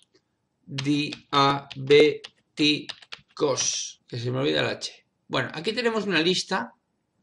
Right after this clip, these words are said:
Tenemos, eh, usted busca en imágenes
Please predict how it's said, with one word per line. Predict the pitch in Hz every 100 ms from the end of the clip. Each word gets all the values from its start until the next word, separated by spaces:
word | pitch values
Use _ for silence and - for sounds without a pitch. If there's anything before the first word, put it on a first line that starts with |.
| _ _ _ _ _ _ _ _ -
Tenemos, | 147 180 190
eh, | - 135
usted | 147 165 208
busca | 202 - 208
en | - 151
imágenes | 151 151 180 - 135 156 196 - -